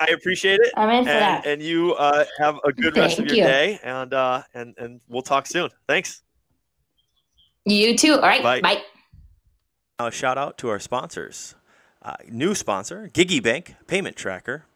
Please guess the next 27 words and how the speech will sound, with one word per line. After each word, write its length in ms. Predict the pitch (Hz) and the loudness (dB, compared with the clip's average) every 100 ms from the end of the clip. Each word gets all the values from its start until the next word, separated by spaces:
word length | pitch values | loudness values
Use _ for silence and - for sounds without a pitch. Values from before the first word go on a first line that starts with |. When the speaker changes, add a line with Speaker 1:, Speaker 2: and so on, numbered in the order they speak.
| _ _ - - _ | _ _ -20 -20 _
Speaker 1:
Uh, 420 | - 104 107 107 107 | -14 -10 -8 -4 -2
whether 260 | 127 131 | -2 -2
you 280 | 131 135 143 | -4 -2 -4
are 320 | - 135 135 | -2 -2 -2
a 320 | - 135 135 - 113 | -4 -6 -4 -8 -6
dog 300 | 127 123 113 | -2 -2 0
walker, 640 | 113 110 104 110 104 101 92 | -2 -2 -4 -6 -4 -6 -8
personal 360 | 127 117 120 | -12 -10 -12
trainer, 500 | 107 - 113 113 107 | -10 -10 -8 -8 -8
or 220 | 98 98 - | -8 -8 -8
anything, 600 | 120 120 - 95 90 95 _ _ _ | -8 -10 -12 -14 -14 -18 _ _ _
um, 440 | - 90 90 92 - - | -12 -8 -6 -8 -12 -14
you 80 | 107 | -14
can 140 | 107 | -8
save 260 | - 127 123 | -6 -6 -6
time 240 | 135 113 | -6 -6
tracking 420 | 110 120 113 117 | -4 -4 -4 -8
your 120 | 104 | -10
self-employment 880 | 98 - 113 - 110 - 107 104 104 | -8 -4 -4 -4 -14 -12 -10 -10 -12
income, 400 | 104 117 92 60 | -12 -10 -10 -10
right? 240 | - 92 123 | -8 -8 -8
If 140 | - | -10
you 120 | 143 147 | -8 -6
use 160 | 139 | -6
spreadsheets, 520 | - 131 131 151 143 117 | -2 -4 -2 -8 -8 -6
notebooks, 440 | 120 - 135 - | -6 -4 -8 -8
or 340 | - 110 110 | -8 -6 -6